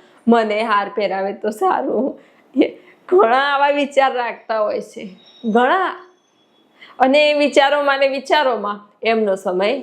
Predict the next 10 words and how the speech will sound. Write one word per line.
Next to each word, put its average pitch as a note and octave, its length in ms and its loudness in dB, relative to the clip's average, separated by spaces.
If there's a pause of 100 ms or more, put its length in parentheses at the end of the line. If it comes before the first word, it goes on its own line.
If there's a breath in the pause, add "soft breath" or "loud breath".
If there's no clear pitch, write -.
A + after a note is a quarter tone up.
નીકળી D4+ 320 2
જાય B3 220 0
છે, B3+ 360 -8
સમય G3 360 -2
પસાર C#4 420 0
થઈ C4 280 -2
જાય A#3+ 220 -4
છે A#3+ 340 -8 (600 loud breath)
અને G#3+ 340 4
હાથમાં A#3 580 2